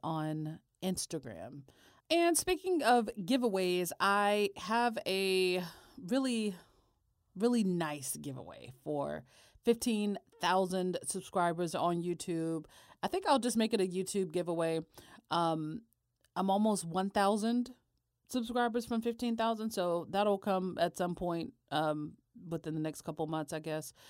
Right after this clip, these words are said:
Um, hey, thank you guys for your support on this channel and for all of the, the Sussex Squad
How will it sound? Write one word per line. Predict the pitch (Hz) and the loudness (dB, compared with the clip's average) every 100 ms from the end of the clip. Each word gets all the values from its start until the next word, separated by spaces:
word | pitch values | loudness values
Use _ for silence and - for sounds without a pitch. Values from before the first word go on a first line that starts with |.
| - - - _ - | -20 -20 -20 _ 2
Um, | 196 196 185 175 - _ _ | 4 4 2 -4 -8 _ _
hey, | - 269 254 160 143 _ _ _ _ | -2 2 4 2 -2 _ _ _ _
thank | 311 403 - | 4 4 4
you | 427 | 2
guys | 254 160 151 156 151 | 4 2 4 2 -2
for | - 180 | -4 -2
your | 170 | -2
support | - 170 165 151 151 - _ _ - | -4 -6 -2 -2 -4 -8 _ _ -4
on | 175 165 | -4 -2
this | 160 | -6
channel | - 151 147 143 151 | -4 -2 0 0 0
and | 240 240 | 0 0
for | 254 247 | 0 6
all | 190 233 | 6 6
of | 220 185 | 4 2
the, | 180 180 - | 2 0 -6
the | 170 170 160 151 | -2 0 0 0
Sussex | - 170 - 160 | -2 -2 -2 -8
Squad | - 156 147 139 139 | -6 -2 0 -2 -4